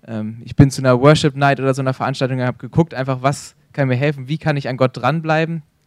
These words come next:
Oder hab mir so eine Bibel-App runtergeladen, wo so ein Bibelleseplan drauf war.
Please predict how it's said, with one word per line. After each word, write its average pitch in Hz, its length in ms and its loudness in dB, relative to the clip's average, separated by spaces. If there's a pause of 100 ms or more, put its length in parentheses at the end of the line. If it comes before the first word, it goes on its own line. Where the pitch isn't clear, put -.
(1000)
Oder 117 560 2
hab 127 80 -10
mir 127 120 -2
so 120 80 -6
eine 120 120 -8
Bibel-App 147 500 -4
runtergeladen, 135 420 -4
wo 123 60 -6
so 120 80 -8
ein 123 80 -8
Bibelleseplan 151 840 -2
drauf 131 280 0
war. 127 220 -2